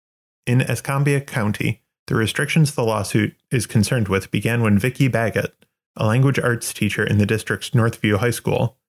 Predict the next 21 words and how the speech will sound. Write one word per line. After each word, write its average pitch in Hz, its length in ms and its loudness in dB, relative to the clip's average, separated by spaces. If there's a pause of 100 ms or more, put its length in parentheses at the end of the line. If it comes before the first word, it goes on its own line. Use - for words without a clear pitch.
(280)
challenged 151 400 2
more 127 160 4
than 113 200 2
one 104 100 2
hundred 123 300 2
titles 104 340 -2
beginning 98 360 0
last 98 320 -2
year. - 260 -4 (640)
Among 131 300 4
them 156 120 4
were 113 120 4
picture 151 320 -2
books, 147 360 0
young 113 240 4
adult 120 320 2
novels, 101 400 0
and 107 200 2
works 98 260 0
of 104 120 -2
nonfiction. 101 640 -2